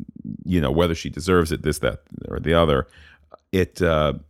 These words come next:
that has been holding her back. The pursuit of that money, the pursuit of that lifestyle, the pursuit of,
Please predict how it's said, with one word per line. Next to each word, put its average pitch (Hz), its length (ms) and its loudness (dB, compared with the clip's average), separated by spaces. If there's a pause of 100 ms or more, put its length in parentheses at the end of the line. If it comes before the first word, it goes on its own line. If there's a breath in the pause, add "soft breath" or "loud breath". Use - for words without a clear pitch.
(320)
that 95 280 4
has 95 160 0
been 87 100 0
holding 80 260 2
her 78 80 -2
back. 76 220 -2
The - 80 -6
pursuit - 460 0
of 85 80 -4
that 85 200 0
money, 78 220 -2
the 58 100 -8
pursuit - 380 -8
of 80 80 -8
that 80 220 -4
lifestyle, 71 560 -2
the 73 80 -6
pursuit - 420 -2
of, 76 320 0